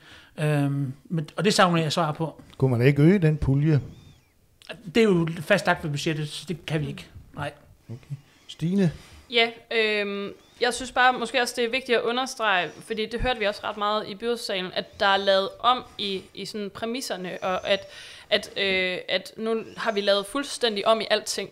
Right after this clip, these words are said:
Speaker 3: Det har vi i princippet slet ikke. Fordi måden, vi plejede at gøre det på,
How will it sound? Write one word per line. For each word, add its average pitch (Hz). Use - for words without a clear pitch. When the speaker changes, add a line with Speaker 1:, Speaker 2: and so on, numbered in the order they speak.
Speaker 3:
Det 214
har 262
vi 233
i 208
princippet 233
slet 220
ikke. 202
Fordi 214
måden, 247
vi 214
plejede 220
at 190
gøre 208
det 226
på, 190